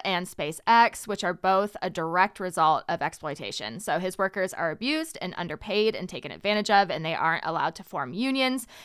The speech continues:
They get fired on the spot if they even whisper the word. So while Musk is creating, you know, rockets and jetting off in his private planes around the world, um, his workers are paying the price for it. They can't afford rent. They can't afford basic expenses. They work ridiculously long hours. They're under surveillance the entire time, and they are giving such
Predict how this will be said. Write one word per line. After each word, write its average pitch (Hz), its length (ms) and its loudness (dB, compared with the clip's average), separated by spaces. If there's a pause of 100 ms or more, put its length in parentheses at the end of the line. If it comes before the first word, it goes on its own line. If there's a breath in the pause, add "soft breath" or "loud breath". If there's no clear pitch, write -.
(140 loud breath)
They 208 160 2
get 190 180 0
fired 185 320 8
on 175 120 4
the 160 80 -8
spot 190 340 4
if 185 100 -10
they 175 60 -4
even 160 320 -6
whisper 240 320 -2
the 220 100 -2
word. 220 380 2 (320 loud breath)
So 214 320 4
while 196 440 6
Musk 226 380 0
is 208 240 -4
creating, 185 560 -4
you 175 140 -8
know, 135 160 -6
rockets 196 520 2
and 190 160 -4
jetting 190 280 -4
off 175 160 0
in 175 80 -8
his 165 100 -12
private - 300 -10
planes 165 280 -8
around 151 240 -6
the 160 60 -4
world, 240 680 8 (320 loud breath)
um, 214 260 2
his 269 180 -6
workers 269 460 2
are 247 140 0
paying 269 180 -2
the 277 60 -2
price 294 280 -2
for 190 200 2
it. 160 160 -2
They 185 80 2
can't 196 240 -6
afford 170 300 -6
rent. 262 300 0
They 175 120 -6
can't - 220 -8
afford 160 220 -4
basic - 300 -8
expenses. 277 680 0
They 180 140 0
work 165 280 -2
ridiculously 170 520 -10
long 175 280 -6
hours. 240 480 4
They're 196 180 -2
under 175 220 -6
surveillance 214 640 -2
the 240 80 -4
entire 220 400 2
time, 196 420 2
and 185 320 -6
they 185 140 0
are 196 80 0
giving 208 340 -4
such - 680 0